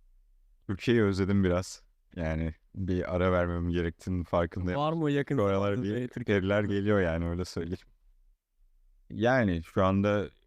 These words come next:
Speaker 1: netleştirmeye çalıştığım bir takvim aralığı
Speaker 2: Umarım bu geldiğinde, bu
Speaker 1: söz
Speaker 2: sefer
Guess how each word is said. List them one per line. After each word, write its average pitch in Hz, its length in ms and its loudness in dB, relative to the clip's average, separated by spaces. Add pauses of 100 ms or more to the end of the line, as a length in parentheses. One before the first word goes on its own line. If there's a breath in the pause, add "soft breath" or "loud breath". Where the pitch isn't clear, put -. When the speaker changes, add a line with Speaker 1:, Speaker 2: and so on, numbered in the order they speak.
(340)
Speaker 1:
netleştirmeye 95 880 -2
çalıştığım 87 580 -4
bir 90 200 -2 (500)
takvim 87 420 -2
aralığı 85 120 -2
Speaker 2:
Umarım 160 380 -2
bu 170 100 -2
geldiğinde, 156 560 2
bu 175 60 -2
Speaker 1:
söz - 80 -12
Speaker 2:
sefer 151 200 -2